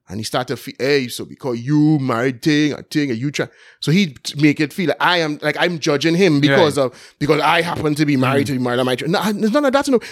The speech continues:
Speaker 1: listen, if you wasn't preaching all the black conscious thing, you could have a million children, a million different children. I don't mean, but mean business with that.
Speaker 2: Mm.
Speaker 1: But I'm just saying, you know,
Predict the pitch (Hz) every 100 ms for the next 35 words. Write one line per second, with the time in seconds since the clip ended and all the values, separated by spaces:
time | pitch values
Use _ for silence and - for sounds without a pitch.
0 | - 190 233 190 120 - 269 - 262 247
1 | 214 170 233 262 170 175 180 143 123 147
2 | 127 156 - 143 165 226 214 208 208 226
3 | 233 240 214 196 190 196 208 185 185 -
4 | 135 - 160 226 196 196 160 190 208 185
5 | 190 240 165 143 120 101 - 190 220 254
6 | 262 226 123 120 _ _ _ _ - 190
7 | 180 151